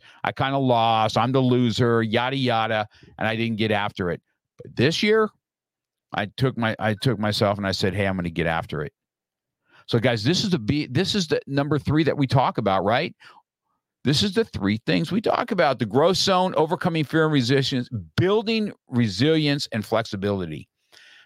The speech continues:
Man, you gotta build yourself to resilient. Make things bounce off of you. Be the one that says, "Hey, man, it is what it is. I guess we're gonna, we're gonna have to, uh, we're go-, we're gonna have to, uh, go about it a different way. It is what it is."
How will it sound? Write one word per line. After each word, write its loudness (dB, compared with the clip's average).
Man, 2
you 2
gotta 2
build -4
yourself -2
to -2
resilient. -2
Make 0
things -2
bounce -2
off 0
of -4
you. -6
Be 0
the -2
one 0
that 2
says, 2
"Hey, 2
man, 0
it 0
is 0
what 4
it 2
is. 2
I 0
guess -2
we're 0
gonna, 0
we're 2
gonna 0
have 0
to, 2
uh, 0
we're 0
go-, -6
we're -2
gonna 0
have -2
to, -2
uh, 0
go 2
about 0
it 0
a 2
different 0
way. 0
It 0
is 0
what 2
it 2
is." 0